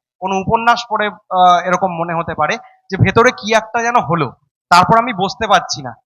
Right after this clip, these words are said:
হ্যাঁ, সেই প্রচুর অ্যাকশন সিনেমা দেখলে এগুলো হয়, কিছু হলিউড বা মুভি এরকম দেখলে আমি যেন কাউকে মেরে দিই,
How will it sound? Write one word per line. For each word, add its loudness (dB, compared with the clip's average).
হ্যাঁ, 0
সেই -4
প্রচুর -6
অ্যাকশন -2
সিনেমা 0
দেখলে 0
এগুলো -2
হয়, 4
কিছু -8
হলিউড 0
বা -2
মুভি -12
এরকম -14
দেখলে -4
আমি 0
যেন 2
কাউকে 4
মেরে -4
দিই, -14